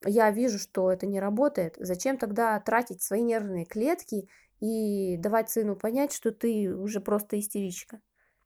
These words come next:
Дети очень умные, остроумные и, и находчивые, даже в таком юном возрасте. И они, что самое главное, что я всегда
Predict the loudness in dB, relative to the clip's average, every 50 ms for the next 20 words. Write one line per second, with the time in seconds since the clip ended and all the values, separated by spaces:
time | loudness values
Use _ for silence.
0 | _ _ _ _ _ _ _ _ _ _ -2 2 6 6 6 6 6 6 8 8
1 | 8 8 6 2 2 2 2 2 4 4 6 6 6 4 4 2 0 2 4 4
2 | 6 6 6 4 4 2 2 0 -2 -2 -4 -6 -6 -4 -4 -4 -4 -6 -6 -8
3 | -6 -4 -2 0 2 2 2 2 4 4 4 4 4 2 0 0 2 0 -2 -4
4 | -8 -16 -16 -2 4 6 6 6 6 4 0 0 0 4 6 6 6 6 6 0
5 | -2 _ -2 2 4 6 6 6 6 4 4 6 6 6 6 6 4 0 -2 -6
6 | -10 -12 -12 -12 -16 _ _ _ _ _ _ _ 0 2 4 4 6 4 6 6
7 | 8 8 6 4 0 -6 -18 _ -10 -6 -4 -2 -2 2 6 6 8 8 8 6
8 | 6 4 4 4 4 4 4 2 0 -2 -4 -4 -6 -6 -6 -4 -2 0 0 0
9 | 0 0 -2 -4 -4 -2 0 2 4 6 6 4 4 0